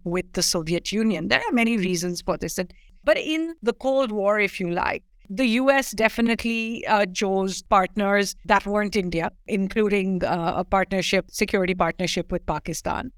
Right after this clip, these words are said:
India had good ties with Moscow from the very beginning, from its independence. Uh, but it wasn't until nineteen seventy-one when things really got much closer, uh, because India and the Soviet Union signed what was called a friendship treaty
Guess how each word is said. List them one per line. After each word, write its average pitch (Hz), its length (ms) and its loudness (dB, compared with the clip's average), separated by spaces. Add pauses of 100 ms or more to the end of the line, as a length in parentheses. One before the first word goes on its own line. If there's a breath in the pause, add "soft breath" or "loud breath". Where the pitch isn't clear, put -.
India 302 520 4
had 254 580 0 (180)
good 233 260 2 (140)
ties 233 460 4
with 226 120 0
Moscow 208 640 0
from 220 360 0
the 226 100 2
very 214 240 4
beginning, 214 500 2
from 202 260 2
its 220 180 -2
independence. 202 760 0 (220)
Uh, 208 100 4
but 226 160 4
it 240 100 2
wasn't 277 380 2
until 240 300 2
nineteen 220 340 2
seventy-one 202 840 0
when 196 220 2
things 196 380 -2
really 208 460 0
got 190 320 4
much 214 320 -2
closer, 247 480 0 (240)
uh, 202 260 6
because 196 460 0
India 208 420 4
and 202 180 2
the 196 60 0
Soviet 196 400 0
Union 208 640 2
signed 202 560 0
what 185 120 0
was 180 100 -10
called 208 180 0
a 190 40 -6
friendship 208 540 -2
treaty 180 480 -2